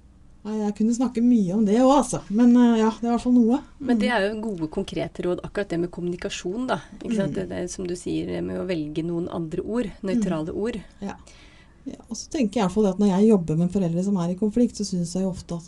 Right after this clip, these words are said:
Speaker 1: det er veldig mye lettere å få til ting hvis, hvis det kan tas litt sånn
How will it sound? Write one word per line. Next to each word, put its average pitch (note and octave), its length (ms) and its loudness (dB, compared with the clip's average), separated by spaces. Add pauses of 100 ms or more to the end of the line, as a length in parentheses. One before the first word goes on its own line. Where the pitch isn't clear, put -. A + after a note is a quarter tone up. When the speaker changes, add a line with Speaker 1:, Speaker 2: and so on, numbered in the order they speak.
Speaker 1:
det F#3 80 -8
er E3+ 300 -6
veldig F3 580 -6
mye E3+ 380 -6
lettere D#3+ 340 -8
å D#3+ 40 -10
få E3 240 -10
til - 100 -20
ting F3 260 -8
hvis, - 540 -10
hvis - 320 -12
det E3+ 100 -8
kan E3+ 300 -6 (120)
tas D#3+ 340 -6
litt F3 120 -12
sånn E3 240 -6